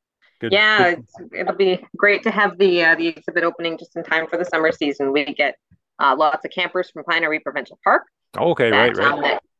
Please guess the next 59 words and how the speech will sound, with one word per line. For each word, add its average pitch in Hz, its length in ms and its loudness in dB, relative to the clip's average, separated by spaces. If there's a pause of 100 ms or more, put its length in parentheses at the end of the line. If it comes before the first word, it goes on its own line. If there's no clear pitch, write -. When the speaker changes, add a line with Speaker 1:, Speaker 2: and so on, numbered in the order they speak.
(280)
Speaker 2:
yep, 147 260 2
that - 180 2
come 151 140 -4 (160)
here 156 100 0
to - 160 -8
the 151 60 -8
museum 151 320 0
when 147 120 2
they're 135 180 2
in 135 60 -2
their 131 140 2
area, 190 240 2
and 202 180 0
then 143 100 -4
a 139 60 -4
lot 135 200 -2
of 127 160 -6
tourists 131 380 -6
to 131 100 -14
Grand 120 220 -6
Band - 260 -10
as - 160 -16
well. - 260 0
So, - 320 -2
yeah, - 60 -6
Speaker 1:
Excellent. 123 380 -2
Speaker 2:
one 220 120 6
Speaker 1:
So - 40 6
Speaker 2:
of 190 40 0
the 185 100 4
things, 175 320 -2 (760)
one 196 140 2
of 190 200 2
the, - 240 -16
one 202 140 0
of 196 100 2
the 185 60 2
other 185 140 2
things 180 200 -8
we've 160 140 -8
done 143 260 -6
throughout, 135 320 0 (100)
um, 135 180 -2 (840)
the 175 80 2
exhibit 165 320 2
is 156 80 0
make 170 240 0
sure 180 160 0
that 165 100 0
we're 160 140 2
highlighting 156 520 2 (100)
different 175 280 -2
municipalities 214 1000 -4 (280)
across 196 320 -2
Lambton 202 380 -2
County. 214 360 -2 (420)
Speaker 1:
Okay. 117 200 -4
Speaker 2:
So, 147 320 4
um, 131 220 0